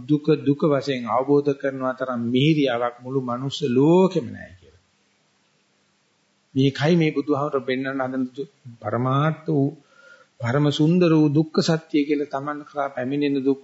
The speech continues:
දේ ඇවිදින්න පටන් ගත්තොත් කවදාකවත් දුක දුකක් වෙන්නේ නෑ. ඒක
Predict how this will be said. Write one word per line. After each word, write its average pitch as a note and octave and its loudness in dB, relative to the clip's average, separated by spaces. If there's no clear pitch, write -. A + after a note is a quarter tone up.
දේ C#3 0
ඇවිදින්න E3 4
පටන් A2+ -2
ගත්තොත් A2+ -2
කවදාකවත් C3 -6
දුක B2 -6
දුකක් C3+ -6
වෙන්නේ F2 -8
නෑ. G#2 -6
ඒක - -8